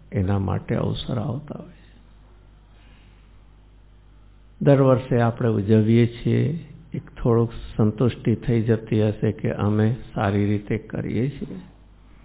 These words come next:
પણ જ્યારે જ્યારે પણ કરીએ ત્યારે વિચારવા જેવું છે કે ગત વર્ષની અંદર મેં સાધનાના નામે શું કર્યું છે?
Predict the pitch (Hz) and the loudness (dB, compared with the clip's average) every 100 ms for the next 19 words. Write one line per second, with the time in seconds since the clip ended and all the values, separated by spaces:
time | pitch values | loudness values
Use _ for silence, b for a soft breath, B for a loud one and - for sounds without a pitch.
0 | b b b b b b - - - 175 | b b b b b b -20 -20 0 4
1 | 165 151 131 143 156 147 143 143 147 147 | 6 8 6 8 6 6 4 6 4 2
2 | 143 120 131 110 120 123 - 110 110 101 | -2 -2 -2 2 4 2 2 2 2 0
3 | 101 - 101 107 110 104 117 101 120 - | -2 0 0 2 2 0 0 0 -2 -4
4 | 73 - 69 - - - - - - - | -6 -2 -2 -2 -14 -20 -20 -20 -20 -20
5 | - - - - 160 160 170 131 131 - | -20 -20 -8 6 6 6 2 4 4 2
6 | 180 175 196 - 120 113 123 143 160 131 | 2 4 2 0 0 4 4 4 4 4
7 | 123 147 165 - - 104 95 110 120 123 | 6 8 6 2 0 0 2 4 4 4
8 | 131 135 117 104 104 113 120 - 110 - | 2 0 0 0 2 0 -2 -6 -8 -8
9 | - - 170 - | -12 -10 -14 -12